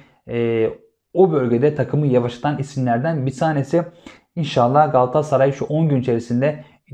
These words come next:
takım iyi gidiyor. Performans olarak iyiyiz. E, o yüzden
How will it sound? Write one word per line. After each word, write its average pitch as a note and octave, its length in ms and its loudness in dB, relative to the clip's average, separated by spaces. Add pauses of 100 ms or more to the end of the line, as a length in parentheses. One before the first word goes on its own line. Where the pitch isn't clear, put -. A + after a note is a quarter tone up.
takım D3+ 300 -2
iyi D3 220 4
gidiyor. C#3+ 340 4
Performans C3+ 500 2
olarak C3 240 2
iyiyiz. D#3 380 2 (420)
E, B2 160 4
o C3+ 240 6
yüzden C3 400 0